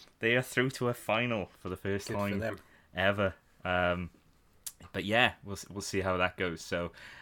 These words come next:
Speaker 1: I was, I was very happy on Thursday. So yeah, I was in a good mood. In a good mood.
Speaker 2: Fantastic.
Speaker 1: What about
Speaker 2: Yeah,
Speaker 1: you?
Speaker 2: no, I, I, I'm completely with you. Like the, um, uh,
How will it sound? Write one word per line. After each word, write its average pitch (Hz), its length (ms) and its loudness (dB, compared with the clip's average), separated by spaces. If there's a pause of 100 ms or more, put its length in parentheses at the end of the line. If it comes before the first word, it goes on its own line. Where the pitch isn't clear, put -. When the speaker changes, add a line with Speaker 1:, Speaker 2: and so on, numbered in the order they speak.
(120)
Speaker 1:
I 101 60 -2
was, 98 260 -2
I 120 60 -4
was 110 160 -4
very 113 240 6
happy 98 400 -4
on 80 120 -4
Thursday. 76 440 -8 (200)
So 85 340 -10 (120)
yeah, 78 220 -8
I - 20 -8
was 82 100 -8
in 85 80 -6
a 80 40 -8
good 78 160 -10
mood. 78 180 -8 (460)
In 85 80 -8
a 82 40 -6
good 78 220 -8
mood. 73 180 -14 (1160)
Speaker 2:
Fantastic. 90 600 -10 (140)
Speaker 1:
What 98 140 2
about 160 100 4
Speaker 2:
Yeah, 214 140 12
Speaker 1:
you? 90 80 0
Speaker 2:
no, 147 340 6 (300)
I, 165 120 12
I, - 40 0 (100)
I'm 170 80 10
completely 185 360 6
with 143 220 4
you. 110 160 4
Like 117 300 2
the, 127 280 2
um, 127 360 4 (680)
uh, 127 340 8